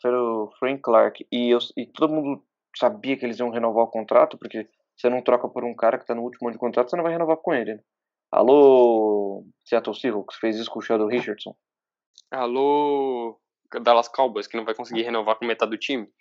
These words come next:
Speaker 1: Ah, sim.
Speaker 2: <laughs>
Speaker 1: É, e todo mundo sabia que ia renovar com o Frank Clark. E todo mundo sabia que o Frank Clark não ia aceitar um contrato pequeno. Aí foram lá, cento e cinco milhões por cinco anos. Parabéns.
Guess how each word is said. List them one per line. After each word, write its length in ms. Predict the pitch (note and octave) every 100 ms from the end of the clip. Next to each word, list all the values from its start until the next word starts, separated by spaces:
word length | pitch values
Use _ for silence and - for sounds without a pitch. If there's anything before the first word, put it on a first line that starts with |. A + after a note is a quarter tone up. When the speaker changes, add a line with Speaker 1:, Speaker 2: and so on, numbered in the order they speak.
| _ _
Speaker 1:
Ah, 160 | B2 B2
sim. 200 | - A2+
Speaker 2:
<laughs> 420 | - - G4+ - _ _ _ _ _ _ _ -
Speaker 1:
É, 480 | A1+ G#1+ - G1+ - -
e 80 |
todo 160 | - C#3+
mundo 100 | F#3
sabia 200 | F#3+ F3+
que 80 | F#3
ia 60 | F#3
renovar 280 | F#3+ F3
com 100 | F3
o 40 | F3
Frank 200 | F3+ F3+
Clark. 320 | B2 A#2 -
E 100 | C#3
todo 200 | B2 G#3
mundo 160 | C4 A3+
sabia 320 | F#3+ A2+ B2
que 80 | -
o 40 |
Frank 200 | - D#3
Clark 300 | D3 C#3 C#3
não 180 | D#3+ G3
ia 120 | E3
aceitar 260 | E3 D3+ -
um 80 | C#3+
contrato 400 | C#3 C3 C3 -
pequeno. 340 | C#3+ - G2 _ _ _ _ _ _ _ _ _ _
Aí 100 | D3
foram 240 | E3 F#3 F3
lá, 160 | F3
cento 280 | G3+ G3+ A3+
e 40 | -
cinco 200 | G#3 F3
milhões 280 | E3 F3+
por 540 | F#3 F3+ E3+ D3+ C3+ B2+
cinco 320 | - E3+ C#3+
anos. 400 | A2+ A2+ - - _ _ _
Parabéns. 400 | - C#3+ C3 A2